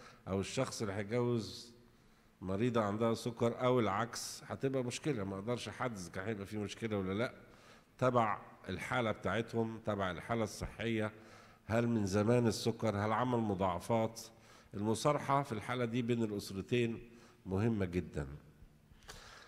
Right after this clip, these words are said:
السؤال اللي بعد كده دكتور خطاب بيقول: "Do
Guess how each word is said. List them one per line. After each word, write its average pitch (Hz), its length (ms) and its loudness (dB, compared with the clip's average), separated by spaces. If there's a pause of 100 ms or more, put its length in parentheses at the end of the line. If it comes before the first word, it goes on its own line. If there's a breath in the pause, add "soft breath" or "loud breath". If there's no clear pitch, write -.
(760 loud breath)
السؤال - 280 4
اللي 143 120 6
بعد 127 140 6
كده 143 200 4
دكتور 135 220 0
خطاب 127 640 2
بيقول: 127 800 4 (1600)
"Do 127 540 6